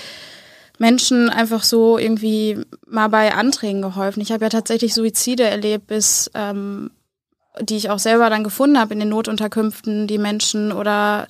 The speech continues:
äh, verzweifelte Menschen. Und das ist einfach was anderes, wenn die Menschen mich angucken und ich nur so weit helfen kann, dass ich sagen kann, ja, ich kann leider nichts tun, außer das, was die Sozialpolitik hergibt.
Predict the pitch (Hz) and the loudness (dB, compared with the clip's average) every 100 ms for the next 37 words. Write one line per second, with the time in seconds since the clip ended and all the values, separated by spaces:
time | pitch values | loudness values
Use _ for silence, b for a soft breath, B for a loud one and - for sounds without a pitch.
0 | B B B B B _ - 214 190 233 | B B B B B _ -6 -4 -2 -2
1 | - 220 302 359 277 208 202 208 - 208 | 2 2 4 2 0 0 -2 -2 -2 -2
2 | 214 220 240 226 233 240 233 - 247 269 | -2 -2 -2 -2 0 0 0 0 0 0
3 | 254 247 240 240 254 240 240 233 - 233 | 0 0 2 2 2 2 2 -2 -6 -6
4 | 226 220 269 269 196 190 196 208 220 214 | -4 -2 -2 -2 -6 -8 -12 -12 -8 -4
5 | - - - - 233 247 247 226 262 262 | -2 -4 -4 0 2 4 4 4 2 2
6 | 247 247 240 247 254 240 233 233 226 214 | 2 2 0 -2 -2 -2 -2 -2 -2 -2
7 | 220 226 226 226 220 214 - - 262 262 | -2 -2 -2 0 0 -2 -4 -6 0 2
8 | 233 226 233 - - 247 233 214 226 220 | 4 2 0 -2 -4 -2 0 0 0 0
9 | 220 226 - 214 220 226 220 196 190 196 | 0 -2 -4 -4 -2 -2 -2 -4 -6 -6
10 | 190 196 196 | -4 -4 -6